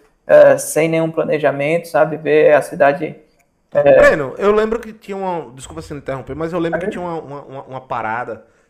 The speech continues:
Speaker 2: que, tipo, só podia constru-, até um certo tempo, eu não sei se isso ainda existe,
Speaker 1: Uhum.
Speaker 2: aqui em Aracaju, que só podia construir até um
Speaker 1: Até
Speaker 2: prédio até
Speaker 1: doze
Speaker 2: onze,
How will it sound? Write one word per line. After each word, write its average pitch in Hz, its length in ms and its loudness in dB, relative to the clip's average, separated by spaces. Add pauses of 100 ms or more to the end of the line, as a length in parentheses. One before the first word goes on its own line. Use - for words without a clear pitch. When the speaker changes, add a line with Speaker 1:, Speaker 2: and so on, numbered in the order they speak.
(100)
Speaker 2:
que, 135 120 -20
tipo, - 220 -20
só - 100 -12
podia 139 200 -12
constru-, 143 280 -16
até 131 220 -8
um 185 100 -6
certo 180 300 -8
tempo, 131 220 -16
eu - 20 -16
não 123 80 -14
sei 123 120 -16
se - 120 -18
isso 127 140 -16
ainda 123 160 -12
existe, 107 440 -16 (440)
Speaker 1:
Uhum. 160 120 -8 (120)
Speaker 2:
aqui 151 100 -10
em - 20 -6
Aracaju, 120 400 -6
que - 80 -20
só - 100 -8
podia 139 260 -8
construir 139 400 -8
até 135 600 -2
um 123 60 -10
Speaker 1:
Até - 160 -20 (140)
Speaker 2:
prédio 151 320 4
até 175 80 10
Speaker 1:
doze 180 40 -2
Speaker 2:
onze, 185 80 4